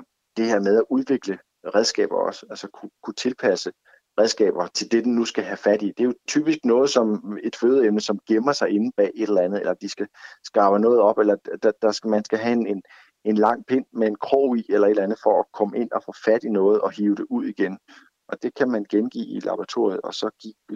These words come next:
de her krager forskellige udfordringer. Og der er det rigtig spændende, fordi de formår faktisk at vælge værktøjer efter, øh, efter situationen. Skal der en lille krog på, og hvor meget skal krogen være, og hvor meget skal den bøjes for at kunne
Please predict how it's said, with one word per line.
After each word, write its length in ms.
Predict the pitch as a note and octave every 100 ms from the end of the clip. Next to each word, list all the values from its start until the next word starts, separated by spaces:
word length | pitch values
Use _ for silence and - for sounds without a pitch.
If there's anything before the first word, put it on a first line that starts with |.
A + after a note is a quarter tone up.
| -
de 120 | A2 G2+
her 300 | G2+ F#2 E2 -
krager 320 | F#2 F#2 G#2+
forskellige 480 | - - G#2 F#2 F#2
udfordringer. 520 | - - G2 A2+ F#2 - _ _ _ _ _ -
Og 140 | - -
der 60 |
er 120 | A#2+ C#3
det 140 | B2
rigtig 220 | A#2+ C#3
spændende, 380 | - A2+ A#2+ C3+
fordi 260 | A2+ - G2
de 160 | G#2 -
formår 300 | G#2+ A2 C3
faktisk 400 | G2+ A#2 - - - _ -
at 160 | F#2 - _
vælge 360 | A2 G#2+ A2 G#2 - _ -
værktøjer 640 | F#2+ G#2 A2+ - B2+ G#2 -
efter, 480 | A2 A#2 - G2+ - _ _ _ _ _
øh, 220 | F2+ - -
efter 240 | A2 - A2
situationen. 720 | - - F#2 A2 G2 E2+ E2+
Skal 220 | - G2+
der 80 | G2
en 120 | F2+
lille 200 | G2+ B2
krog 300 | - A2 -
på, 100 | G2+
og 180 | - -
hvor 120 | F#2
meget 280 | F#2+ F#2+ A#2
skal 140 | - G#2+
krogen 460 | - A#2 G2+ F#2
være, 260 | F2+ F#2 G2
og 60 |
hvor 100 | F#2
meget 240 | F2+ F#2+ A#2+
skal 160 | -
den 100 | G#2+
bøjes 460 | G2 F#2+ F#2+ A#2+ -
for 200 | G#2 F#2+
at 60 | F#2+
kunne 280 | F#2+ F#2